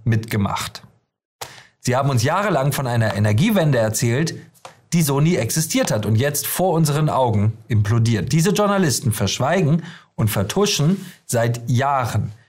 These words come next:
die offenkundigen Probleme von illegaler Migration,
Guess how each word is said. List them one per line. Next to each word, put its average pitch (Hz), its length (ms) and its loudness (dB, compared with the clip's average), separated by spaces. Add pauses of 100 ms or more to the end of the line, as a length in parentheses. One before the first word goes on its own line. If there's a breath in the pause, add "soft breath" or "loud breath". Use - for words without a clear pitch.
(160 loud breath)
die - 160 -4
offenkundigen 151 640 0
Probleme 107 460 0
von 110 180 -4
illegaler 151 460 2
Migration, 131 680 0